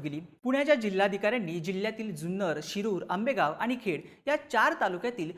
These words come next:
दोनशे तीस हून अधिक गावं सततच्या मानव आणि बिबट्या संघर्षामुळं आपत्तीग्रस्त जाहीर केली असली, तरी ठोस उपाययोजना होत नसल्यानं या गावावरचं भीतीचं सावट कायमच असल्याचं दिसतंय. बिबट्यांच्या या हल्ल्याचा अभ्यास केला तर ते प्रामुख्यानं लहान मुलं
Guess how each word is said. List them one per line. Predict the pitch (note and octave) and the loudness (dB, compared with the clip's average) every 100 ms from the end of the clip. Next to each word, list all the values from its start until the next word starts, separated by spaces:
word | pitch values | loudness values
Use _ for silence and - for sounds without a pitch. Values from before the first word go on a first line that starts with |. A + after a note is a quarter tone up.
| - - | -10 0
दोनशे | A#3 B3 D#4 - - | 2 2 -4 -8 -2
तीस | D#4 - | -2 0
हून | C#4 - | -4 -2
अधिक | G3+ G#3 C#4+ | -2 -2 0
गावं | G3+ F#3+ D#3+ | 2 4 2
सततच्या | F#3+ G#3 A#3+ A#3+ F3 D3+ - - | -2 -4 -4 -4 -2 -2 -4 -12
मानव | E3+ E3 A#3 D#4 | 0 2 4 2
आणि | D#4 D4 | 2 0
बिबट्या | G3 - G#3+ | -4 -4 -6
संघर्षामुळं | G#3 F3 E3 D#3+ G3+ G3 F#3+ | -6 -6 -4 -4 -4 -4 -4
आपत्तीग्रस्त | F3 F3+ B3+ C4 G3+ F3+ B3 | -4 -4 -4 -4 -4 -4 -2
जाहीर | F#3 E3 D#3+ | 0 0 -2
केली | E3 | -2
असली, | F#3 G#3+ D#3 D#3+ - - | -4 -2 -4 -6 -8 -2
तरी | D#4 D#4+ | 0 0
ठोस | - C4 C#4+ | 2 0 0
उपाययोजना | G3+ - F#3+ G3 A3 | -2 -2 -2 -2 -4
होत | F3 E3 | -6 -6
नसल्यानं | E3 D#3+ A#3+ C#4+ E3+ F#3+ - - | -6 -6 -2 0 0 -2 -8 -2
या | D4+ D4+ | 2 4
गावावरचं | F#3 F3 B3+ C#4+ G3+ G3+ G#3 | 6 6 6 4 2 -2 -6
भीतीचं | F#3 F#3 A#3+ C#4 | -4 -6 -6 -4
सावट | - D#3 F#3+ | 0 0 0
कायमच | - E3 E3 F3+ F#3+ | 2 2 2 -2 -4
असल्याचं | D#3+ D#3 D3+ | -4 -6 -8
दिसतंय. | C#3+ - D3+ - _ _ _ - | -10 -10 -12 -14 _ _ _ -2
बिबट्यांच्या | C4 C#4 D4+ D4 C#4+ | -2 4 4 6 4
या | C#4+ | 4
हल्ल्याचा | C#4 G#3+ G3 G#3 | 4 4 2 4
अभ्यास | F#3 D#3+ E3 G3+ | 2 4 2 2
केला | G#3+ C3 - - | 4 2 0 -2
तर | G#3+ E3 - - - | 2 2 -2 -10 -2
ते | |
प्रामुख्यानं | D#4 D#4+ G#3 A3 C#4+ C4 C4+ D4 | -2 6 6 6 2 -2 0 2
लहान | G3+ F3 C4 | 2 0 0
मुलं | E4 F#3 | 0 2